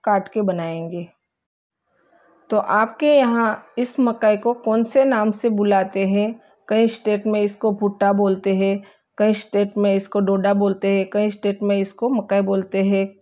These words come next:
कई स्टेट में इसको स्वीट कॉर्न बोलते हैं। तो आपके यहाँ इसका कौन सा नाम है वो कमेंट सेक्शन में ज़रूर बताइए और मुझे सपोर्ट करने के लिए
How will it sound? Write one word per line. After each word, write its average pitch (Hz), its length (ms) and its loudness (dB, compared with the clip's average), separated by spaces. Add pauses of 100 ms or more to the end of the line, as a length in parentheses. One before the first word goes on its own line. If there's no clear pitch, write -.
कई 190 220 -2
स्टेट 196 380 -6
में 190 160 -2
इसको 208 340 -6
स्वीट 214 440 -8
कॉर्न 190 240 -2
बोलते 165 300 -6
हैं। 170 160 -10 (300)
तो - 100 0
आपके 302 420 -2
यहाँ 240 580 -2
इसका 226 380 -4
कौन 220 240 0
सा 262 160 -2
नाम 214 320 2
है 226 160 0 (500)
वो 208 80 -2
कमेंट 220 340 0
सेक्शन 226 340 -4
में 214 160 0
ज़रूर 208 300 0
बताइए 214 520 2 (1400)
और 208 100 0
मुझे 220 420 2
सपोर्ट 262 360 -2
करने 220 320 0
के 208 140 -2
लिए 208 360 0